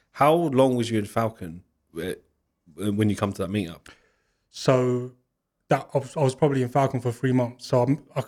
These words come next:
Speaker 2: I didn't have the courage or the confidence
Speaker 1: Right,
Speaker 2: to go to
Speaker 1: yeah.
Speaker 2: the Christmas.
Speaker 1: Yeah.
Speaker 2: But then, uh, Falcon f-, early J-, if it's January two thousand and twenty, you had a, we had an in-person, uh, meetup. I came to that one, and,
Speaker 1: Mm.
Speaker 2: um,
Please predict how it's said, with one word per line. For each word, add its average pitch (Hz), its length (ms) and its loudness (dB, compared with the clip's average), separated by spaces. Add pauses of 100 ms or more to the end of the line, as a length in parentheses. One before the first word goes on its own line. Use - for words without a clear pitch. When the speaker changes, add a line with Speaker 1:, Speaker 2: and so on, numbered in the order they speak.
(180)
Speaker 2:
I 143 80 0
didn't 139 180 6
have 135 160 2
the 127 200 2
courage 135 540 2
or 131 120 0
the 120 60 -4
confidence 131 500 0
Speaker 1:
Right, 104 320 4
Speaker 2:
to 143 80 2
go 135 160 2
to 107 60 0
Speaker 1:
yeah. 104 60 2
Speaker 2:
the 127 60 2
Christmas. - 520 -2 (200)
Speaker 1:
Yeah. 101 100 -12
Speaker 2:
But 131 120 2
then, 131 320 2 (100)
uh, 127 200 2
Falcon 131 440 2
f-, - 200 -14 (280)
early 131 280 2 (340)
J-, - 180 -10
if 139 80 -10
it's - 140 -12 (100)
January 127 480 4
two 131 180 -2
thousand 123 300 -2
and 117 100 -4
twenty, 120 440 -2 (440)
you - 60 -2
had 123 100 4
a, 123 200 0
we 127 100 0
had 120 120 0
an 117 100 -2
in-person, 117 580 -2
uh, 117 300 -8
meetup. 123 520 -2
I - 60 -12
came 120 220 -2
to - 80 0
that 127 160 0
one, 127 340 0
and, 113 240 -4
Speaker 1:
Mm. 117 220 0
Speaker 2:
um, 117 200 -8